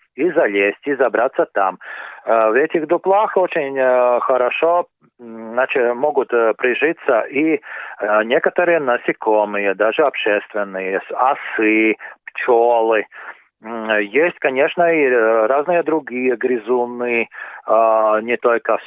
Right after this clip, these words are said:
сони или там белка. Есть, э, заходят там и, э, разные мыши, которые, э, запас, э, пищи, или там устраивает себе своё гнездо. Так что это, это,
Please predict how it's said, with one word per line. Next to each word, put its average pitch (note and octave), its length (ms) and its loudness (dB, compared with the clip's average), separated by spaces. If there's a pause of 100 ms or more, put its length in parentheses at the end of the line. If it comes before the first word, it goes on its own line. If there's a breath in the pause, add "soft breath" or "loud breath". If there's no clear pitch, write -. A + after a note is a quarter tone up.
(100)
сони A#2+ 540 0
или A#2 300 0
там G#2+ 340 -2
белка. A2+ 540 0
Есть, D#3+ 480 -2
э, D3 480 2
заходят D#3+ 560 0
там D#3 340 0
и, D3+ 300 -2 (320 loud breath)
э, A#2 340 2 (460 soft breath)
разные D#3+ 480 0
мыши, C#3 440 0
которые, C3 640 0
э, A#2+ 240 -2
запас, B2 340 0 (100)
э, A2+ 460 0 (180)
пищи, - 400 -2 (340 loud breath)
или D#3 280 2
там C#3+ 260 2
устраивает B2+ 720 0
себе C3 280 -2
своё C3+ 260 0
гнездо. C3+ 440 0
Так A#2+ 180 -4
что A2+ 220 0 (440 loud breath)
это, C3+ 560 2
это, A#2+ 720 2